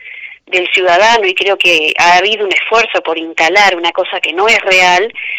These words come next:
este, de que si no es con la ayuda del gobierno nacional, entonces es bueno que seamos amigos, y no, no es así. Este, son cosas que están en la Constitución de la República,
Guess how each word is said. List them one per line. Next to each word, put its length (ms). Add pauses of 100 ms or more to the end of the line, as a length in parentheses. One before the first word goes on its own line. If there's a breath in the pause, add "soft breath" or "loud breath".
(320 loud breath)
este, 420
de 160
que 180
si 120
no 80
es 80
con 160
la 80
ayuda 380
del 140
gobierno 380
nacional, 540
entonces 400
es 120
bueno 280
que 100 (100)
seamos 380
amigos, 580 (360 loud breath)
y 80
no, 160
no 100
es 140
así. 420 (400 loud breath)
Este, 340 (120)
son 120
cosas 300
que 120
están 420 (340)
en 140
la 100
Constitución 720
de 100
la 120
República, 760